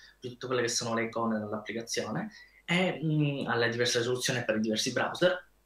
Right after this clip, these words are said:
E, mm, G C M Sender I D, che è il, l'I D del nostro Google Cloud Message o Firebase Cloud Message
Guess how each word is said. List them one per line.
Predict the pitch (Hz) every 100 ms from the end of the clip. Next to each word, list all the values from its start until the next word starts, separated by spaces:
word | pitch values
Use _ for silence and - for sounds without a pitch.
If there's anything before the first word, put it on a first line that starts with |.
| _ _ _ _ _ _ _ - - _ -
E, | 170 170 170 170 165 165 160 165
mm, | 151 147 147 _ _ _ _ _ - _ - - - -
G | 160
C | 185
M | 170
Sender | 175 165
I | 214
D, | 165 160 165
che | 127
è |
il, | 127 123 113 113 113
l'I | 160
D | 127 139
del | 135 123 - 143 135
nostro | 127 120 120
Google | 127 120
Cloud | - 120
Message | 139 120 - 143 -
o | 110 110
Firebase | 117 107 - 78 - -
Cloud | 90 107
Message | 120 120 - -